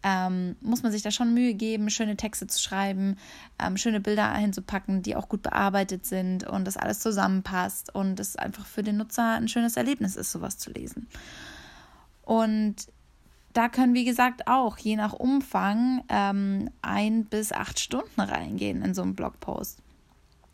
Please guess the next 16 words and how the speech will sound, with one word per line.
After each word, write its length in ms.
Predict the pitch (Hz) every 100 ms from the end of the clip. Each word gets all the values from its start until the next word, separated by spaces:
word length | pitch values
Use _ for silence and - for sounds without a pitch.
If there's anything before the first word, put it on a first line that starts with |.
| -
Je 140 | -
nachdem, 440 | 202 196 220 220 220
wie, 340 | 214 220 208
wie 240 | 208 202 202
penibel 460 | 233 247 277 202
man 240 | - - -
ist. 280 | - - - - - - - - - -
Und 560 | - 214 208 208 196 - - -
dann 200 | 208 202
wird 160 | 196
das 100 | 208
Ganze 380 | - 208 208 208
oft 180 | 196 -
noch 160 | 190 214
übersetzt, 880 | 208 208 240 359 - - - - - -
ähm, 520 | - 214 214 214 208